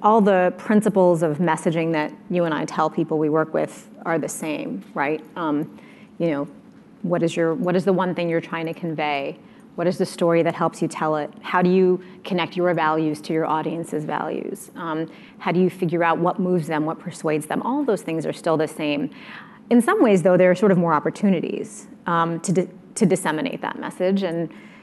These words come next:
ways to maybe reach people you wouldn't normally reach. I mean, if you think about speeches from back in the day, uh, they were very long <laughs> because people had traveled from a long way to hear them, you know? The, you were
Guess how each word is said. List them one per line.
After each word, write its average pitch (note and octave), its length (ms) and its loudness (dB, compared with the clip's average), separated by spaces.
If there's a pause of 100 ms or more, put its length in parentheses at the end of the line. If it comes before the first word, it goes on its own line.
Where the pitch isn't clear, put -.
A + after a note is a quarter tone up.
(240)
ways F#3 400 6
to - 120 0
maybe F3 220 6
reach D#3+ 240 2
people E3+ 240 4
you D#3+ 100 4
wouldn't D#3+ 240 2
normally D#3 360 0
reach. D#3 320 2
I F#3+ 60 -2
mean, G3 140 4
if F#3 100 2
you G#3 60 6
think G3+ 140 2
about F3+ 320 0
speeches F3 680 4
from D#3+ 480 -2 (720)
back F#3 600 0
in F#3+ 80 4
the F3 80 2
day, E3+ 680 2
uh, E3+ 400 0
they F#3 260 6
were F#3+ 160 6
very G3 520 4
long G#3 460 2 (360)
<laughs> - 340 -18
because G3+ 340 2
people A#3 300 4
had G3 180 2
traveled F3+ 720 2
from F#3 160 -4
a F3+ 60 -2
long F#3 340 0
way G3 180 4
to G3 60 0
hear A#3 380 0
them, - 380 -8 (340)
you E3+ 100 0
know? E3 260 0 (320)
The, F#3 80 4
you G3 200 8
were G#3 400 6